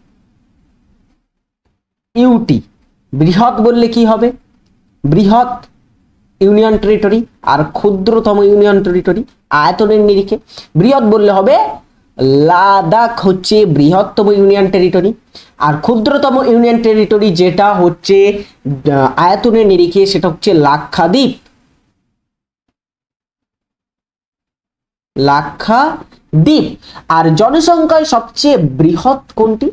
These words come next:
অবশ্যই দিল্লি। দিল্লিতে সবচেয়ে বেশি জনসংখ্যা বসবাস করে, তাই না?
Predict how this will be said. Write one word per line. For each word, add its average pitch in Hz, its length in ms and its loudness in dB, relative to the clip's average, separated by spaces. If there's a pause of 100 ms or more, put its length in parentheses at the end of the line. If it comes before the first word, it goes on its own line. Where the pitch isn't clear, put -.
(100)
অবশ্যই 220 580 0
দিল্লি। 247 680 2
দিল্লিতে 196 520 0
সবচেয়ে 180 420 -2
বেশি 220 240 -2
জনসংখ্যা 208 460 0
বসবাস 196 460 0
করে, 185 380 -2
তাই 240 120 2
না? 311 180 0